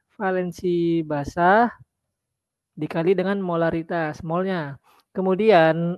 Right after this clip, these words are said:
O H minus sama dengan dua. Dua dapat dari mana? Karena dari,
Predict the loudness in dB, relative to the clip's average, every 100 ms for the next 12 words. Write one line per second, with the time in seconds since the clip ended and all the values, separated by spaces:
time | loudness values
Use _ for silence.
0 | -8 -2 0 2 0 -2 -4 -4 -2 -2
1 | -2 -2 -6 -12 -12 -8 -6 -4 -4 -2
2 | 0 2 4 2 2 2 2 2 2 2
3 | 0 0 2 2 2 2 0 -4